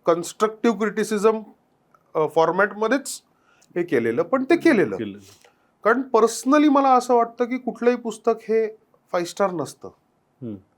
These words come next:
Speaker 1: काही ना काहीतरी कमी त्याच्यामध्ये असतेच असते.
Speaker 2: नाव घेऊ शकतो या पुस्तकाचं?
Speaker 1: नाही, नाव नाही घेऊ शकत मी. अ, ती ऑफेंड झाली.
Speaker 2: हम्म.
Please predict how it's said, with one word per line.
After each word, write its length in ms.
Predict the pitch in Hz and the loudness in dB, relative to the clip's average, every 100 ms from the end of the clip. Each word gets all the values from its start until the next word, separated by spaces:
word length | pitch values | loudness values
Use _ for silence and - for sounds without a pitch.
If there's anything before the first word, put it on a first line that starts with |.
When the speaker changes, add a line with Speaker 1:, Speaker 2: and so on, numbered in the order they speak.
| - | -2
Speaker 1:
काही 220 | 190 220 | 0 2
ना 140 | 233 240 | 2 2
काहीतरी 400 | 233 214 233 240 | 0 0 -2 -2
कमी 320 | 233 202 208 | -2 -2 -2
त्याच्यामध्ये 520 | 202 190 185 175 180 - _ _ - | -4 -4 -6 -6 -8 -12 _ _ -8
असतेच 400 | - - 202 - | -8 -2 -2 -2
असते. 400 | 107 - 98 - - | -8 -12 -18 -16 -8
Speaker 2:
नाव 240 | 127 135 | -4 -4
घेऊ 160 | 147 151 | -4 -6
शकतो 320 | 151 - 165 | -8 -12 -10
या 80 | 110 | -10
पुस्तकाचं? 680 | - - 101 95 131 151 147 | -14 -16 -12 -10 -8 -8 -6
Speaker 1:
नाही, 180 | 104 | -8
नाव 280 | 98 117 117 | -10 -10 -8
नाही 200 | 113 110 | -8 -12
घेऊ 180 | 95 95 | -14 -16
शकत 300 | - 82 80 _ | -16 -18 -20 _
मी. 100 | 80 _ _ _ _ _ _ _ - | -20 _ _ _ _ _ _ _ -14
अ, 360 | 92 90 87 82 _ _ _ _ _ _ _ _ _ _ _ - | -12 -10 -12 -16 _ _ _ _ _ _ _ _ _ _ _ 2
ती 60 | |
ऑफेंड 360 | 226 175 233 214 | 2 4 4 2
झाली. 240 | 143 90 | -2 -6
Speaker 2:
हम्म. 340 | 82 _ 113 | -14 _ -16